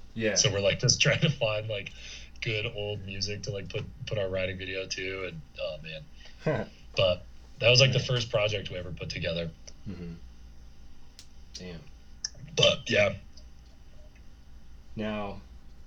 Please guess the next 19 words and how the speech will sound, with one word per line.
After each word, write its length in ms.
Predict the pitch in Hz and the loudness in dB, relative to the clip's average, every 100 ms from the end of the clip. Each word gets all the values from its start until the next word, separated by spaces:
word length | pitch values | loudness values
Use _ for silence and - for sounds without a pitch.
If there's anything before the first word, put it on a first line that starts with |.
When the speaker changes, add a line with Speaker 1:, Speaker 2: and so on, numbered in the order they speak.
| - - - - - - - - - - - - - | -16 -16 -16 -14 -12 -10 -10 -12 -14 -16 -14 -14 -10
Speaker 1:
uh, 340 | 110 101 95 92 95 | -8 -6 -8 -10 -6
maybe 280 | 113 120 120 | 2 2 4
I'm 100 | 110 | 0
fast 280 | 113 107 - | 0 0 0
forwarding 340 | 113 113 104 | 2 2 2
a 40 | 101 | 0
little 180 | 98 | -2
bit. 140 | 95 95 | -2 -4
You 140 | 98 | -4
can, 340 | - 98 95 104 | -4 -4 -4 -6
you 100 | - | -6
can 140 | 104 | -6
help 260 | 190 190 - | -6 -8 -6
fill 160 | 107 | -6
me 160 | 98 101 | -6 -4
in 160 | 101 95 | -4 -4
here. 320 | 95 95 95 - - - - - | -6 -6 -8 -14 -18 -16 -16 -10
Um, 140 | 104 117 | 2 6
Speaker 2:
Okay. 280 | 120 110 | 6 4